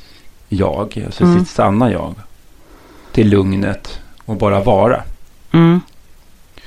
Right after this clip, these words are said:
Speaker 1: För att sen när man behöver, ja, men, som jag har ett intellektuellt jobb, liksom. Ja, åtta timmar där jag hyr ut mitt intellekt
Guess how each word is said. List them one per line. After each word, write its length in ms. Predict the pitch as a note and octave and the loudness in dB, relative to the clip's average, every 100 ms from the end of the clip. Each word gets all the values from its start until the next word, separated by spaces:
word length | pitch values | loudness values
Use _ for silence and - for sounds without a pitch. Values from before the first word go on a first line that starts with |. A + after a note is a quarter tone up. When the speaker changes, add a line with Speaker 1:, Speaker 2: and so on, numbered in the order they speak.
| - | -6
Speaker 1:
För 160 | - | 0
att 120 | A2+ | 0
sen 380 | - D3 D3+ D3 C3 | 2 2 4 2 -2
när 140 | A#2+ A2+ | 0 2
man 140 | A2 | 2
behöver, 600 | G#2+ A2+ C3+ A#2+ G2 G2+ - - - - - | 2 4 4 4 2 -2 -4 -16 -20 -20 -10
ja, 100 | A#2 | -6
men, 280 | A2 G#2+ F#2+ - - - - - - - - - - - - - | -4 -4 -8 -12 -16 -18 -20 -20 -20 -20 -20 -20 -20 -20 -20 -18
som 300 | - - A2 | -12 0 4
jag 140 | A2 G#2+ | 4 6
har 100 | G#2 | 4
ett 120 | - | 2
intellektuellt 760 | G#2+ G#2 G2+ - G#2+ F#2+ F2+ | -4 0 -2 0 0 0 0
jobb, 300 | B2+ G#2+ E2+ F2+ | 0 0 -2 -6
liksom. 260 | F#2 G#2 F2+ - - - - - - - | -4 -8 -10 -12 -14 -20 -20 -20 -20 -6
Ja, 200 | A#2+ A2 | 0 0
åtta 320 | A#2+ A#2 - | 0 -2 -2
timmar 600 | A2 A#2 G#2+ G#2 G2+ G2+ - - - - - - - - | 0 0 2 2 2 0 -4 -18 -20 -20 -20 -20 -20 -6
där 120 | G#2+ | 2
jag 160 | G#2 G2 | 4 4
hyr 340 | E2 G#2 G#2 | 2 2 2
ut 440 | G#2+ D3 G#2 - - | 2 2 0 -4 -4
mitt 240 | F#2 D#2+ | -4 -4
intellekt 760 | - F#2 - G#2 - - - | -4 -4 -2 -2 -2 -8 -10